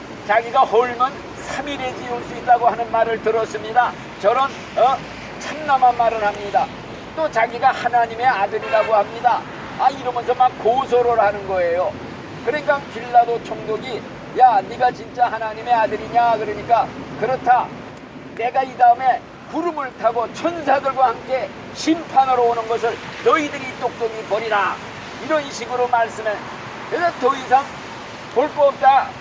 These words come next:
죽여라. 십자가에 죽이라." 그래가지고서 죄를 뒤집어 씌워가지고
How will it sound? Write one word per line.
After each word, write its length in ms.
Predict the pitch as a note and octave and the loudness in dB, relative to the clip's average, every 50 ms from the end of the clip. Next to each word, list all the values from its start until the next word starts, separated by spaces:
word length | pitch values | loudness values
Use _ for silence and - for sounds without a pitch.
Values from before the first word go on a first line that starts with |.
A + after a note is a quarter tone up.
| - - - - - - - | -14 -16 -16 -16 -14 -14 -12
죽여라. 560 | - - A#3+ D4 D#4 D4 D4 D4 D4 C4 A3 - - - - - - - - - - | -10 -8 -2 2 4 6 6 6 4 2 0 -2 -6 -12 -14 -14 -16 -16 -16 -16 -12
십자가에 640 | - - C#4+ - - - C4+ B3+ B3+ B3+ B3+ B3+ A#3+ | -10 -10 -10 -8 -6 -2 0 2 4 4 4 2 0
죽이라." 480 | - - A3+ A3 B3 B3 A#3 G#3+ F#3 - - - - - - - - - - | -4 -6 -8 -2 0 2 2 2 2 -2 -6 -10 -14 -16 -16 -16 -18 -10 -4
그래가지고서 800 | - A3 B3+ C4 B3+ B3+ B3+ B3+ B3+ B3+ B3+ A3+ B3 C#4 D4 - - - - - - - | -4 -2 2 4 4 4 4 4 0 -2 0 2 2 2 2 2 -2 -10 -14 -16 -12 -8
죄를 360 | - G#3 A3 A#3+ A#3+ A#3+ B3+ B3+ - - | -6 -2 -2 -2 0 0 -2 -4 -4 -6
뒤집어 380 | - A3 A3 G3+ A3+ A#3 A#3+ A#3+ | -6 -6 -6 -4 0 0 0 0
씌워가지고 840 | - - - - D4 C#4 B3 A3+ A3 - G3 G3+ F#3+ A3+ B3+ C4+ - | 0 -2 -6 -4 -2 0 2 4 4 4 2 2 0 0 0 0 -2